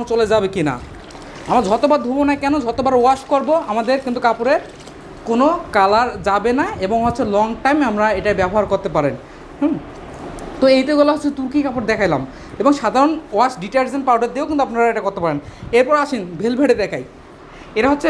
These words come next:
ভেলভেট কাপড়, যারা জানেন প্রিমিয়াম কোয়ালিটির একটি কাপড়, এটাকে বলা হয় ভেলভেট। তো ভেলভেটের কাপড়ে আমরা যদি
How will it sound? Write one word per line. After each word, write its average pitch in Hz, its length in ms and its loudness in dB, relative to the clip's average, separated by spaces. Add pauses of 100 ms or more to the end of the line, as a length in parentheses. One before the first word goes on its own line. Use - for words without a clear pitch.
(120)
ভেলভেট 233 340 2
কাপড়, 180 240 -4 (300)
যারা 185 240 2
জানেন 208 180 0 (140)
প্রিমিয়াম 226 380 0
কোয়ালিটির 214 340 2
একটি 214 200 -8
কাপড়, 185 280 2 (460)
এটাকে 202 280 0
বলা 202 140 4
হয় 196 160 2
ভেলভেট। 185 260 -2 (100)
তো 214 60 4 (280)
ভেলভেটের 262 500 2
কাপড়ে 254 280 2
আমরা 233 200 -2
যদি 220 140 -6